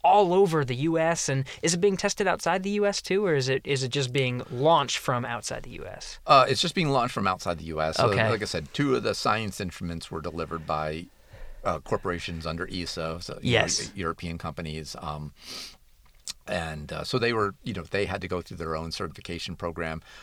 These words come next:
Speaker 2: but they were eventually all integrated, um, into the final science package, and that, uh, went through its thermal vacuum testing up at Goddard.
Speaker 1: Oh, okay.
Speaker 2: So, yeah, at their S C S chamber there. And like I said, a lot of the mirror development work was done, uh, using, uh, Hubble.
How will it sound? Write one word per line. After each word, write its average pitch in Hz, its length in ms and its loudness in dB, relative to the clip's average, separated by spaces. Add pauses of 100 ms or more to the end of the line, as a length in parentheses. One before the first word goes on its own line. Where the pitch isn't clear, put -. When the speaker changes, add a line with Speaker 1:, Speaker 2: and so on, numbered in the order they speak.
(100)
Speaker 2:
but 110 160 0
they 131 120 8
were 113 160 8
eventually 104 420 2
all 90 300 0
integrated, 80 760 -4 (120)
um, 76 400 -8 (120)
into 92 240 -6
the 78 100 -6
final 82 360 -4
science 87 480 -6 (140)
package, 82 580 -6
and 80 240 -6
that, 90 240 0 (220)
uh, 80 180 0
went 80 220 -8
through 82 200 -8
its - 280 -8 (360)
thermal 90 280 -2
vacuum 85 340 -2
testing 82 480 -8
up 90 160 -6
at 80 100 -6
Goddard. - 500 -6 (260)
Speaker 1:
Oh, 180 240 8
okay. 135 180 2
Speaker 2:
So, 87 140 2
yeah, 87 400 0
at 73 80 -8
their 82 160 -6
S 82 140 -4
C - 140 -6
S 78 120 -6
chamber 82 340 -8
there. 107 300 2
And 92 120 -8
like 80 120 -6
I - 20 -8
said, 80 140 -10
a 76 60 -4
lot 92 160 2
of 87 40 0
the 87 80 -4
mirror 120 240 2
development 90 500 -2
work 87 300 -4
was 80 160 -10
done, 82 420 -6 (460)
uh, 80 180 -4
using, 82 540 -6
uh, 76 140 -4
Hubble. 165 360 0